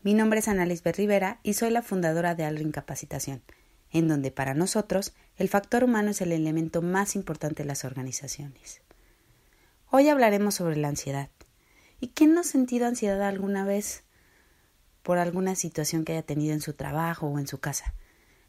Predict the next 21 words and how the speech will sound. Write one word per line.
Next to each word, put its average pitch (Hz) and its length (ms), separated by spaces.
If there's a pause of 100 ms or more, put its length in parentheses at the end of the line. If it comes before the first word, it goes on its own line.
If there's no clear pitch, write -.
Pero 185 260
cuando 175 240
esto 214 220
se 226 140
vuelve 180 300
un 202 140
trastorno 139 640 (340)
y 180 60
hay 196 160
una 240 180
preocupación 170 720
y 185 60
miedos 180 360
intensivos 156 640
y 156 40
excesivos 143 680 (220)
y 165 80
continuos 165 680
ante 139 220
situaciones 151 520
cotidianas, 147 800